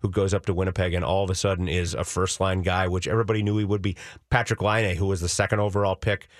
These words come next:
uh, you know, behind Austin Matthews, who's, you know, a Swedish guy and has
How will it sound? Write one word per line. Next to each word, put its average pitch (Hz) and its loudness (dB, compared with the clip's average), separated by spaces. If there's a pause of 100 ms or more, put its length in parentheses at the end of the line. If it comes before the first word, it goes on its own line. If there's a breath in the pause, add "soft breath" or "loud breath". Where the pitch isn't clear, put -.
(140 loud breath)
uh, 95 0
you 104 2
know, 90 0
behind 98 0
Austin 98 0
Matthews, 92 0
who's, 92 0
you 92 0
know, 80 0
a 82 0
Swedish 92 -2
guy 87 0
and 90 0
has 87 -2